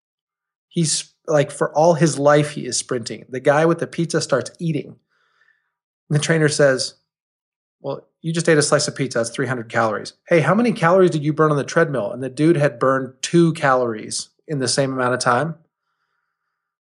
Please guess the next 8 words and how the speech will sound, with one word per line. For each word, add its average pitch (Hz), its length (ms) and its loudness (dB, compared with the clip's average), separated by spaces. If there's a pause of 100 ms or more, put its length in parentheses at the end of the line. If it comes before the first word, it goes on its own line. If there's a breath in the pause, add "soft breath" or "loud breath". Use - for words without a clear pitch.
So 139 440 0
the 156 80 -8
guy's 156 180 4
point 156 240 0
was, 139 280 -2 (280)
you 160 200 -2
cannot 180 760 0
out-exercise 135 1900 -2